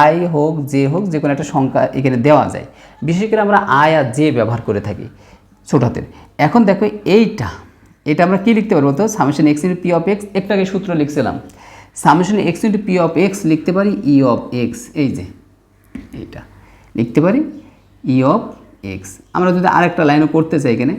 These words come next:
যে না আমরা আয় তুলে দিয়ে এইভাবে লিখবো, লিখতে পারি, কোনো সমস্যা নেই। আর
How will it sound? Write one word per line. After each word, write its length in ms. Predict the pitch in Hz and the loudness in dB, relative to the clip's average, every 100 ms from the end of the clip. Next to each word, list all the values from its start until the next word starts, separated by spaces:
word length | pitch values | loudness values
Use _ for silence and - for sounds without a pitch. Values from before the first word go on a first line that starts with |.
| - - _ 131 | -10 -20 _ -2
যে 80 | 147 139 | 2 2
না 40 | 123 | 2
আমরা 160 | 131 135 | 2 2
আয় 100 | 127 123 | 2 0
তুলে 160 | 139 185 | 0 0
দিয়ে 100 | 202 160 | 0 0
এইভাবে 260 | 160 143 135 | 0 0 0
লিখবো, 260 | 117 110 160 240 - - _ 127 | 0 -2 -4 -6 -10 -20 _ -6
লিখতে 200 | 135 175 | -2 -2
পারি, 100 | 196 196 | -2 0
কোনো 100 | 196 - | 0 0
সমস্যা 260 | 127 123 151 | -2 2 2
নেই। 100 | 262 - - - - - | 0 -4 -14 -20 -20 -20
আর 60 | - | -4